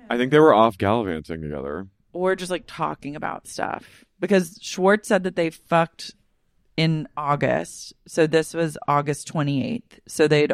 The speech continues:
Speaker 2: already probably had sex by then. And then they were probably in a phase where it's like,
Speaker 1: Do we do it?
Speaker 2: Yeah, where you're like, "That was so bad. Like, we can't." And, like,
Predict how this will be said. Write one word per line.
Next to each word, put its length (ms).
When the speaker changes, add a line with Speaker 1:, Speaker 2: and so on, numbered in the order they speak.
Speaker 2:
already 500
probably 480
had 480
sex 420
by 200
then. 460
And 200
then 420
they 160
were 120
probably 500
in 100
a 80
phase 480
where 140
it's 220
like, 500
Speaker 1:
Do 120
we 80
do 200
it? 280
Speaker 2:
Yeah, 260
where 140
you're 160
like, 380
"That 160
was 80
so 480
bad. 400
Like, 180
we 100
can't." 600
And, 120
like, 200